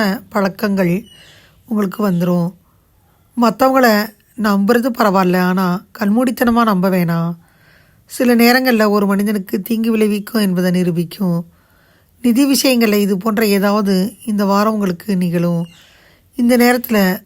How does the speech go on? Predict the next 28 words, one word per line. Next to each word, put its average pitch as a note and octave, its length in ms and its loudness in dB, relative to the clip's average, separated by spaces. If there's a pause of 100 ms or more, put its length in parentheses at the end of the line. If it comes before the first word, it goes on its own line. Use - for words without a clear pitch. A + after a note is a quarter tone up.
உங்க G#3+ 180 -4 (120)
ஆடம்பர A#3+ 420 2
உணர்வும் F#3+ 460 0
உச்சத்துல G#3+ 440 -2
இருக்கும். F3+ 460 -2 (680)
அதை B3 180 2
பத்தி C4+ 260 -2
நீங்க A3+ 320 2
இந்த F#3+ 220 0
விருப்பத்தை G#3+ 540 -2
உங்க F#3+ 180 -2 (100)
கூட்டாளிகிட்ட A3 680 0 (840)
முன்வைக்கணும். G#3 580 0
இருந்தாலும் G3 600 2 (500)
உங்க A#3 140 2
புனிதமான B3 600 2
உறவு G#3 340 2 (760)
கரையப்பட்டுள்ள B3 680 0
இந்த G#3+ 200 0
நேரத்துல G3+ 460 0
எதையும் G#3+ 400 -2
செய்ய G3 220 -2
வேணாம். E3+ 440 -2 (800)
அடக்கமாக C4 600 2
இருப்பதன் A#3 460 0
மூலம் G3+ 280 0
எதையும் G3 320 -2
செய்யணும். F3 460 -2